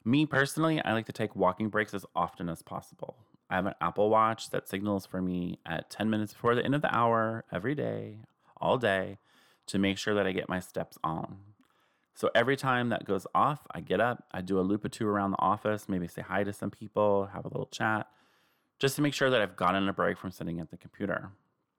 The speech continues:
So whenever you're working on your computer or your phone or on social media, definitely take some breaks from that.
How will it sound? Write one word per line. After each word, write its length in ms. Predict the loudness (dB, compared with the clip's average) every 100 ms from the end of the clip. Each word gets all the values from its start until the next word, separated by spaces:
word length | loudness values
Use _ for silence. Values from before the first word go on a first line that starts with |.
| _ _ _ _ _ _ -20 -20 _
So 140 | 2 4
whenever 220 | 6 4
you're 120 | 4
working 240 | 2 2 0
on 120 | 0
your 100 | 0
computer 640 | -4 -4 0 4 4 4 2
or 100 | -2
your 120 | -6
phone 500 | -2 2 2 2 0
or 140 | -2 -6
on 160 | -8
social 360 | -4 -4 -2 -2
media, 580 | -2 -2 -4 -4 -6 -4
definitely 460 | -2 -2 -2 -4 -6
take 240 | -8 -12
some 240 | -6 -6 -4
breaks 380 | -4 -4 -6
from 160 | -10 -8
that. 200 | -8 -14